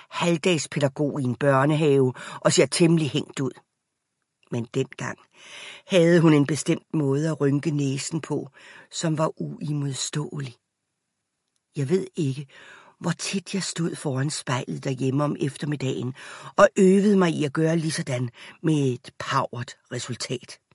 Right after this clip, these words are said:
Jeg var lang og ranglet, og da jeg kom i puberteten, gav mine bryster sig til at vokse nærmest fra dag til dag, så jeg gik rundt med en konstant frygt for at få overbalance.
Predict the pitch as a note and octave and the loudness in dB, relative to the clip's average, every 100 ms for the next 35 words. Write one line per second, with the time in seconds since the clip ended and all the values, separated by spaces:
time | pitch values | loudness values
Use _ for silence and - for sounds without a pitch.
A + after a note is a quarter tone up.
0 | _ _ _ _ _ _ _ _ A2 A2+ | _ _ _ _ _ _ _ _ -10 -8
1 | B2+ A#2 A2+ - _ _ _ _ D3+ C3+ | -8 -8 -12 -14 _ _ _ _ 2 4
2 | B2 A#2 A#2+ C3+ A#2+ _ - - - - | 2 0 -4 -6 -6 _ -20 -20 -20 -20
3 | - - G3+ F#3+ F3+ F#3+ F#3 D#3 E3 D3+ | -4 2 6 4 4 2 2 -2 -4 -4
4 | - G3+ D#3+ - C#3+ - - - _ G3 | -4 -4 -6 -8 -10 -10 -20 -20 _ 0
5 | - F#3+ E3+ D3 E3+ D#3+ F3+ F3 - F3 | 2 2 2 2 0 0 -6 -6 -2 0
6 | D3+ D#3 D3 F3+ D#3 C#3 E3+ D#3+ C#3+ D#3 | 4 2 2 -2 0 0 -2 -4 -2 -2
7 | - E3+ D3+ C#3+ - - - - - G3 | -4 -8 -4 -6 -6 -16 -20 -16 2 2
8 | D#3 F#3+ - F#3 F#3 - F#3+ E3 - C3+ | 4 2 4 2 2 0 0 0 -4 -8
9 | - F3+ F3+ - - E3+ - - - - | -4 -2 -2 -6 -4 -4 -4 -4 -4 -4
10 | - D#3 E3 G#3+ F#3 A#2+ A#2+ - | -2 -2 -2 -2 -2 -4 -8 -12